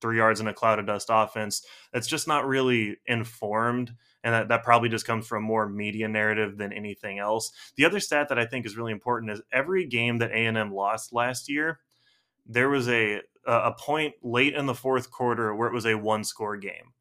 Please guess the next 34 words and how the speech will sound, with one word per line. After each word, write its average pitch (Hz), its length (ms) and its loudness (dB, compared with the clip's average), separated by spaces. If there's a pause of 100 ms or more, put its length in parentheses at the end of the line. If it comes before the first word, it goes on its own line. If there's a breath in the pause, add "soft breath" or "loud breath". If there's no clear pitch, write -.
(720)
Marginally 160 680 4
better 131 260 2
quarterback 127 580 0
play 131 220 -2
probably 123 580 0
sees 117 380 -4
you 110 160 -4
win 104 500 -4
all 110 280 2
of 95 140 -8
those 95 220 -8
games. - 440 -16 (320 soft breath)
And 135 100 0
now, 131 240 6
I'm 135 140 2
not 160 180 0
saying 135 240 -4
that 127 100 0
it'll 120 140 0
be 113 140 0
that 107 180 -2
close 101 280 -6
this 147 220 -2
year. 151 160 0
I 120 140 4
also 135 380 2
don't 120 280 0
think 113 280 -4
that 110 100 -2
A 107 40 0
and 104 180 -2
M 101 100 -4
beats 101 220 -6
Alabama. 95 560 -6